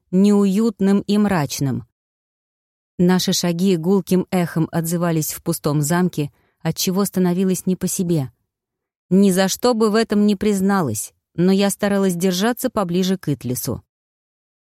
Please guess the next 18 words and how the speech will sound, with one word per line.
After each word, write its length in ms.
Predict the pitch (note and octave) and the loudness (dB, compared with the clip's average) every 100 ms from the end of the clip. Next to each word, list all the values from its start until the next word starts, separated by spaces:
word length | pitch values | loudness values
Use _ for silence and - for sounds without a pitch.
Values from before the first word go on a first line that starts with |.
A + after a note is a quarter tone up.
| _ _ | _ _
Замок 420 | F3+ B3+ B3 A3+ | 0 2 2 2
был 200 | A3 A#3 - | 2 2 2
огромным, 840 | G3+ F#3 G#3+ C#4+ D4 C4+ C4 B3+ | -2 0 2 2 4 4 4 2
запущенным 920 | F3+ G3 - A#3 B3 - A#3 A3 A3+ - _ _ - | 0 -2 0 -2 0 2 2 2 2 -2 _ _ 2
и 100 | A3 | 4
неприветливым. 1040 | G#3+ F#3 G3+ F#3 F#3+ E3+ C#3 B2+ B2 - _ _ _ _ _ _ | 4 2 0 2 2 0 -2 -2 -2 -6 _ _ _ _ _ _
Словно 460 | - A3+ A#3 A3 | -2 2 2 4
не 180 | A3 A3+ | 4 4
жилой 400 | G#3 A#3 C#4 C#4 | 2 0 0 0
дом, 460 | F#3 F#3 D#3+ C#3 C#3+ - | 0 0 0 -2 -6 -4
а 120 | F#3+ | -2
заготовка 720 | G#3 A3+ C4+ - F#3 - D3 | 0 0 0 0 -2 -2 -6
к 80 | - | -2
нему. 420 | D#3+ E3 C#3 B2+ _ _ _ _ _ _ _ _ | 0 0 -2 -4 _ _ _ _ _ _ _ _
Увидев 480 | F#3 F#3+ A3 F#3+ F3+ | -4 -2 0 -2 -4
альтар 480 | - G3 F#3+ G3+ F#3 | -4 -4 -2 -4 -2
своими 460 | - F3 F3 E3+ E3 | -2 -2 0 0 0
глазами, 640 | E3+ E3 F#3 G3+ F3 | -2 -2 -2 0 -2